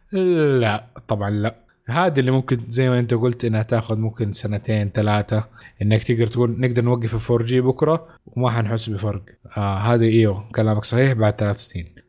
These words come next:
بس إذا إنه زيادة على الفور جي وإن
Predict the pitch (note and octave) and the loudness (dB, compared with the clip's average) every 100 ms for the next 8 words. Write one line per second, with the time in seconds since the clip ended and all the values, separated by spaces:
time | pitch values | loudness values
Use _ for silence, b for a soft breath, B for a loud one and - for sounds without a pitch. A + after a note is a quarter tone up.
0 | - G#2+ - A2 A2 A2 G#2+ - - B2 | -6 -4 -2 0 2 2 0 -6 -6 0
1 | A2 A2 - - - - A2 A#2+ B2+ C#3 | 2 2 0 -20 -16 -10 -4 -2 0 0
2 | C#3+ C3+ G#2 A2 A2+ A2 B2 A#2 A2+ A#2+ | 0 0 0 0 0 -2 -2 0 0 -2
3 | C3 B2 A2 F#2+ G#2+ | 0 2 0 -4 -6